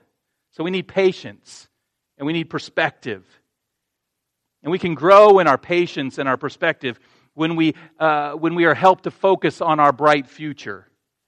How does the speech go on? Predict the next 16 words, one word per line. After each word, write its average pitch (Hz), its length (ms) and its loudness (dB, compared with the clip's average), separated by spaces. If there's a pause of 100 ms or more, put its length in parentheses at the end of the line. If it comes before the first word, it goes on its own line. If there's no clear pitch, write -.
(220)
through 156 200 -4
anticipating 147 1160 -4 (340)
and 131 160 -4
app-, - 400 -8
appreciating 131 760 -6
the 113 80 -10
promises. 107 580 -6
That's 127 280 -8 (300)
our 123 120 -6
third 123 340 -6
point, 107 460 -12
anticipating 117 880 -14 (240)
and 123 100 -10
appreciating 117 680 -12
the 107 80 -16
prom-, 117 240 -12